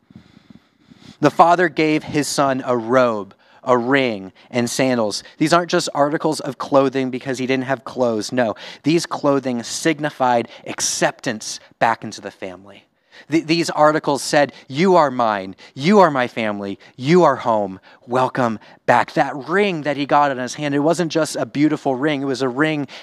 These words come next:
that had the family crest in it. It had the seal that said, "You are mine, welcome back, you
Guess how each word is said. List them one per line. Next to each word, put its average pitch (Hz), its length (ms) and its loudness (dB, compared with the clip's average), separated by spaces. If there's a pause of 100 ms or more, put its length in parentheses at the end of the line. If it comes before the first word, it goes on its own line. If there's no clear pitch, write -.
that 151 120 0
had 156 220 -2
the 139 100 -4
family 156 680 -4
crest - 720 -4 (160)
in 131 160 -6
it. 120 160 -10 (340)
It - 60 -6
had 170 180 0
the 160 100 2
seal 175 460 2
that 147 120 -6
said, 156 260 -2
"You 180 320 0
are 156 240 2
mine, 131 640 -2 (320)
welcome 143 580 -2 (240)
back, 120 360 -2 (180)
you 131 480 0